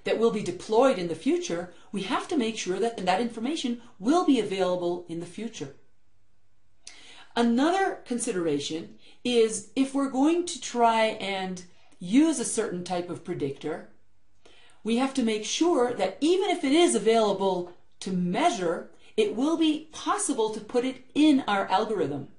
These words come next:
Maybe it adds in too much complication. Maybe it adds in too much noise. Maybe there are too many missing values in it. So practical considerations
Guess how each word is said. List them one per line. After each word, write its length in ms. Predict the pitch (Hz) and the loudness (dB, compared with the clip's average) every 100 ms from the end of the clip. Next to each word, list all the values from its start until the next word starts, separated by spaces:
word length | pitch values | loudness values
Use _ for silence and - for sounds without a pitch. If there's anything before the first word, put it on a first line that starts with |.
| - - - - - - | -20 -20 -20 -20 -20 -6
Maybe 360 | 185 262 294 | 2 4 6
it 160 | 285 - | 4 2
adds 300 | 214 233 240 | -2 0 0
in 100 | 254 | 0
too 180 | 233 214 | -2 -6
much 240 | 202 202 - | -6 -8 -6
complication. 840 | 190 185 202 226 269 - 165 165 - - - | -8 -6 -8 -2 -4 -4 -8 -10 -14 -20 -12
Maybe 260 | 180 202 214 | -6 -2 -2
it 100 | 208 | 0
adds 220 | 180 180 | 0 0
in 80 | 196 | -6
too 140 | 208 | -6
much 260 | 175 156 - | -6 -6 -4
noise. 460 | 196 226 160 170 | -2 0 0 -2
Maybe 240 | 170 165 175 | -2 -4 -2
there 100 | 170 | -4
are 60 | |
too 160 | 160 180 | -4 -6
many 160 | 170 165 | -6 -6
missing 360 | 165 - 202 | -6 -6 -4
values 460 | 196 254 302 175 147 | -2 0 -2 -6 -6
in 140 | 139 | -8
it. 180 | 156 - - - - - - - - - - - | -10 -18 -20 -20 -20 -20 -20 -20 -20 -20 -20 -10
So 360 | - 320 269 | 0 6 6
practical 640 | 277 - 277 359 - 349 330 | 4 -2 0 0 0 0 0
considerations 800 | 302 277 233 214 202 214 208 | 0 0 0 0 -2 -4 -6